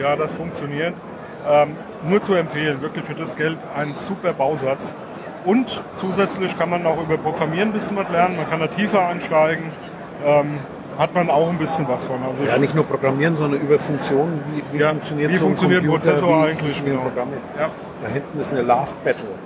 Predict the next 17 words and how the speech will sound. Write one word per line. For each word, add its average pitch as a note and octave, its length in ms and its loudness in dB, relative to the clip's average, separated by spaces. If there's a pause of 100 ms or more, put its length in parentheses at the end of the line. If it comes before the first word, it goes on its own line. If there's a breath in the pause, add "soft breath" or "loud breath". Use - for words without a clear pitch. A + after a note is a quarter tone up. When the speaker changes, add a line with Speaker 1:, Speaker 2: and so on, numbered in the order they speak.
(220)
Speaker 2:
Also A#2 140 -4
Speaker 1:
Oh, D#3 60 4
Speaker 2:
nicht D#3 120 2
Speaker 1:
da - 40 0
gehen E3+ 80 2
wir E3+ 80 6
Speaker 2:
Liebesschlacht, F3 380 4
Speaker 1:
jetzt - 80 -8
hin. D#3+ 60 2
Speaker 2:
sondern D#3+ 260 2
eine C#3 100 -2
Lachschlacht. C3+ 500 -4 (300)
Speaker 1:
Ach A#2 60 -4
so. B2+ 260 -4 (500)
Ah D3+ 80 4
ja, E3 140 6
gut, B2+ 200 -6